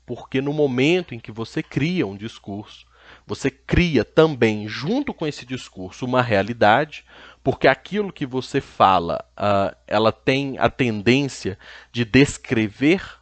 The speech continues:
o que você vive, né? Essa é a noção de lugar de fala. Então, aquilo que você fala tem a tendência de construir realidades,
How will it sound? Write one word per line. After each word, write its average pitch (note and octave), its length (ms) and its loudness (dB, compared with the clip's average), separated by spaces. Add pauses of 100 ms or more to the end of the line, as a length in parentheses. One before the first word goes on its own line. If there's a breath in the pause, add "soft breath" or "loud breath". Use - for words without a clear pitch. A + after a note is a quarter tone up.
(140)
o A2 120 -10
que A2 160 -10
você G2 320 -6
vive, C3 460 -10
né? D3+ 340 -10
Essa - 300 -2
é - 20 0
a G#2 40 0
noção G#2 280 -8
de G#2 80 -14
lugar A2 320 0
de A#2+ 100 -14
fala. E3 320 2 (560 loud breath)
Então, B2+ 340 0
aquilo E3 440 -2
que - 100 -12
você C3 300 -4
fala D3 440 4
tem C#3 240 -2
a C#3 60 -2
tendência C3+ 520 -2
de D3+ 120 -10
construir G3 800 0
realidades, C#3 1000 -2